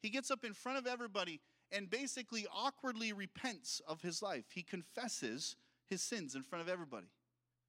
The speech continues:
And it says about fifty students stayed behind and prayed with him.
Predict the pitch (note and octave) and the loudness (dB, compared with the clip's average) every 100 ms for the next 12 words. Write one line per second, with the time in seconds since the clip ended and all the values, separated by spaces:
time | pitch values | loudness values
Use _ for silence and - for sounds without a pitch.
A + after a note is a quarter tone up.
0 | _ _ _ _ _ _ _ _ _ _ | _ _ _ _ _ _ _ _ _ _
1 | _ _ _ _ _ _ _ _ G3 F#3 | _ _ _ _ _ _ _ _ -2 2
2 | A#3+ A3 G#3+ G3+ F#3 D#3+ C4 B3 A#3 - | 2 2 2 2 2 0 -4 -2 -4 -2
3 | B3+ B3 A3 C#3+ - G#3+ G#3 F#3 F3+ F#3+ | 0 0 0 -2 0 0 0 0 2 2
4 | C#3+ - _ _ _ _ _ _ _ _ | 0 -6 _ _ _ _ _ _ _ _
5 | _ - D#3+ - A3 A3 G3+ D#3 C3+ F2+ | _ -8 -8 2 2 2 -2 -4 -8 -10